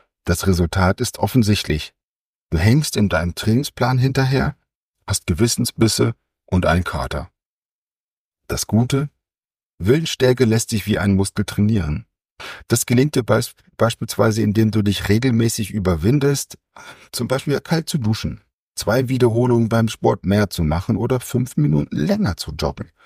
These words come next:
Schon Kleinigkeiten können große Wirkung erzielen. Außerdem ist es sinnvoller, immer wieder einen Mini-Schritt aus deiner Komfortzone herauszutreten, ähm, als einmalig das Limit extrem zu überstra-, überschreiten.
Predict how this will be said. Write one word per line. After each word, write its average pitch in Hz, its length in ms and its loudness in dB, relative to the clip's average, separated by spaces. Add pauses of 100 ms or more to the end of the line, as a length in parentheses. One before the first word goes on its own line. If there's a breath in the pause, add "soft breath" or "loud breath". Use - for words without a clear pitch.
(460 soft breath)
Schon 120 180 0
Kleinigkeiten 104 640 0
können 98 220 2
große 127 500 -2
Wirkung 139 320 -2
erzielen. - 440 -12 (760)
Außerdem 127 400 2
ist 104 140 -2
es 95 160 -10
sinnvoller, 101 760 -2 (320)
immer 135 320 2
wieder 127 300 -2
einen 104 520 2
Mini-Schritt 107 1160 -2 (160)
aus - 160 -8
deiner 98 260 -2
Komfortzone 113 880 -4
herauszutreten, 107 1000 -2 (680 loud breath)
ähm, 87 320 2
als - 320 -2
einmalig 104 720 2
das - 220 -4
Limit 107 420 2
extrem 104 960 -4
zu - 120 -10
überstra-, - 680 -10
überschreiten. 60 720 -6